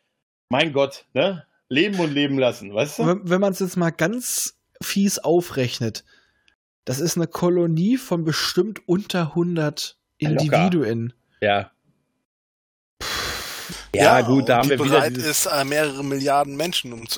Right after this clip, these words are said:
Speaker 3: äh, Personen umzubringen.
Speaker 1: Ja, das kommt
Speaker 2: Ich
Speaker 1: noch
Speaker 2: meine mal,
Speaker 1: dazu.
Speaker 2: wenn wir es mal altruistisch betrachten, ist das, äh,
Speaker 1: Ja, gut, dann haben wir aber wieder
Speaker 2: Scheiß auf die!
Speaker 1: Ja,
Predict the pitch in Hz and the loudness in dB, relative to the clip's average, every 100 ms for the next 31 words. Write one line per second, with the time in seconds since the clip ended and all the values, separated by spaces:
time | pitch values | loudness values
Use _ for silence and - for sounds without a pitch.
0 | - 127 117 - 131 147 156 127 117 117 | -2 -2 -2 -4 -2 0 -2 -4 -4 -6
1 | 107 110 110 - - 120 - - - - | -4 -6 -6 -8 -2 -2 -2 -10 -20 -14
2 | - - 156 156 165 170 165 170 170 170 | -10 -2 -2 2 2 4 2 2 2 0
3 | 165 160 156 151 - 165 170 165 190 - | 2 2 2 0 0 -2 0 0 0 0
4 | 220 196 - - 190 - 190 196 - - | 0 2 0 -2 -6 -4 -2 -2 -4 -10
5 | 190 165 - 165 - - 160 156 - - | -10 -10 -8 -4 -4 0 0 0 -4 -6
6 | - - 135 156 156 156 156 156 151 _ | -6 -8 -2 0 2 2 2 0 -2 _
7 | _ _ - 98 107 113 110 110 123 117 | _ _ -4 -2 0 0 0 2 2 4
8 | 117 120 117 190 262 - 226 214 254 262 | 6 6 6 6 4 4 4 4 6 6
9 | 240 - - - - - - 123 | 6 2 -14 -18 -20 -10 2 6